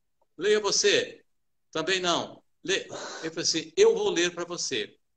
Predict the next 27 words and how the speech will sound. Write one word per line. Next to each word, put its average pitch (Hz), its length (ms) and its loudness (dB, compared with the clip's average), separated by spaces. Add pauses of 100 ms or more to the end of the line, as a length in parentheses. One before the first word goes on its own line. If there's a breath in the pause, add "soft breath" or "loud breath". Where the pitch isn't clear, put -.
(520)
E, 277 420 -2
e 262 60 -2
ele 262 180 -2
leu 202 380 4
um 262 140 0
capítulo 196 720 -2
de 165 140 -10
um 185 120 -8
romance 143 640 -4
chamado 131 560 -6
O 185 100 -4
Seminarista, 175 880 -2
de 123 80 -6
Bernardo 131 480 -6
Guimarães. - 680 -16 (500)
Então, 214 400 -4
a 196 120 2
descrição, 254 640 0
aliás, 226 240 4
eu 247 80 2
posso, 247 320 -2
eu 208 80 4
vou 240 140 2
colocar 220 340 0
esse 220 260 2
texto 220 340 -4
também 196 540 -4